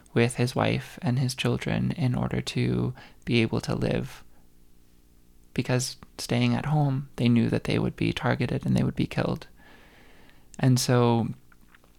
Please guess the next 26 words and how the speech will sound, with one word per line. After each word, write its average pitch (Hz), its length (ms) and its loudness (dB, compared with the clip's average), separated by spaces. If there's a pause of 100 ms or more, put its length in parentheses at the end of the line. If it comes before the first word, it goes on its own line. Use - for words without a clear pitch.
(260)
they 123 160 6
came 120 420 4
to 120 400 0
the 123 120 -2
U 120 180 2
S 123 160 -4
border 127 640 0 (460)
and 117 500 4 (180)
they 120 160 -2
said 120 200 -2
that 123 140 -4
they 127 100 -4
wanted 123 300 -2
to 127 100 -6
start 123 300 -4
the - 80 -6
process 127 480 -4
of 123 120 -2
seeking 127 360 -2
asylum. 127 640 0 (800)
And, 113 600 0 (1160)
you - 100 -4
know, - 120 -2
their 123 260 4
immigration 127 680 2
case 123 480 0